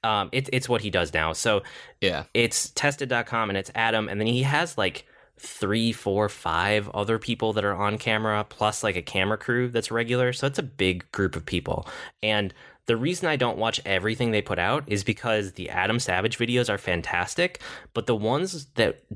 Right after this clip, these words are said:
Speaker 1: don't have him at all, some of the other hosts I just don't like at all. They're just not good on camera. And some of them are okay, but most of the time I just, I look at the Tested channel.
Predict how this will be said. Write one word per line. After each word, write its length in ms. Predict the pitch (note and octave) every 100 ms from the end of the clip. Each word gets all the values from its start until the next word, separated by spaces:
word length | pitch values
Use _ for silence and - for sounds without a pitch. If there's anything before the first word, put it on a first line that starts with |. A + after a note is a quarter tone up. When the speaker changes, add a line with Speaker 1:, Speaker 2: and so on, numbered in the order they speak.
| -
Speaker 1:
don't 220 | G2+ F#2+
have 300 | - G2+ G#2+
him 180 | A#2+ G#2+
at 120 | F#2
all, 500 | - E2+ G2 D#3+ - _ -
some 280 | - C3 D3+
of 60 |
the 100 | C#3
other 140 | B2 G#2
hosts 260 | G2+ -
I 40 | F2+
just 180 | E2
don't 160 | F2 D2+
like 200 | D#2 D#2
at 60 | D#2+
all. 240 | D#2+ F#2 -
They're 120 | A2
just 160 | A#2+
not 440 | G2+ F#2 F2+ F#2 F2+
good 160 | F#2+
on 160 | F2 F2
camera. 480 | - F2 E2 E2 E2 - - - - _ -
And 480 | G2 F#2 F2+ E2 - -
some 180 | - F3
of 80 |
them 100 | D3+
are 120 | D3 D3
okay, 380 | C#3+ D3 C#3+ C#3+ -
but 180 | G2 F2+
most 200 | A#2 D3+
of 40 | -
the 100 | A#2+
time 340 | A2+ G2+ F#2+ -
I 80 | G2
just, 280 | G2 - F#2+
I 20 |
look 200 | F#2 A2+
at 40 |
the 80 | B2+
Tested 340 | B2 A#2 - G#2+
channel. 440 | A2 A2 G#2+